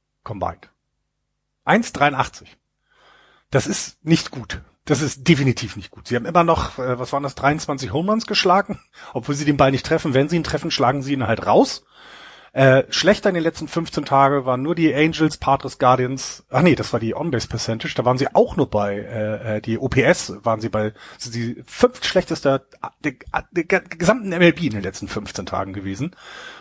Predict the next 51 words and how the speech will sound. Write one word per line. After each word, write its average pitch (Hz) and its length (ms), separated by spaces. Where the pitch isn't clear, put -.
Und 156 180
das 143 140
hat 147 160
natürlich 123 280
auch 110 100
was 113 120
damit 113 220
zu - 80
tun, 127 180
dass 110 120
sie 127 100
gegen 117 220
ein 113 120
so 113 120
gutes - 260
Team 107 220
wie 104 40
die 107 100
Astros, - 480
äh, 82 60
gespielt - 320
haben. 85 220
Und, 92 500
äh, 92 240
das - 200
finde 208 180
ich, - 120
fand 185 180
ich, - 220
äh, - 40
hat - 260
schon 220 220
ein, 113 240
ein 113 200
Zeichen 160 440
gegeben, 190 380
dass 151 180
die 143 140
auch 143 140
überlegen 156 420
müssen, 151 640
Dinge 147 420
noch 165 200
mal 143 360
in 135 140
den 127 120
restlichen 147 460
Spielen 143 440
anders 143 380
zu - 120
üben. 98 340